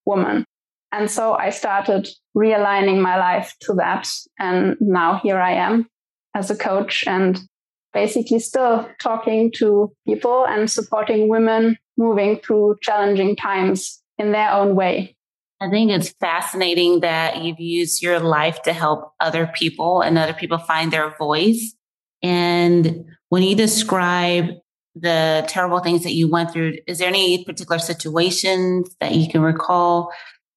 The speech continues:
Speaker 2: Just so that our audience can connect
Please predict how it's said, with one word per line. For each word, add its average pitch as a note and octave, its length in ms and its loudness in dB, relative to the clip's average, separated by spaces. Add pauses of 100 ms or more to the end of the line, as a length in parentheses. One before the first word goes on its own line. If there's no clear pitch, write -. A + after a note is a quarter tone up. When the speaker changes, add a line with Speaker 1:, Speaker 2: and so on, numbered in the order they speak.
Speaker 2:
Just A3 160 2
so A3+ 160 0
that F#3 320 -2
our E3+ 240 -2
audience E3 640 0
can E3+ 280 -2
connect E3 640 2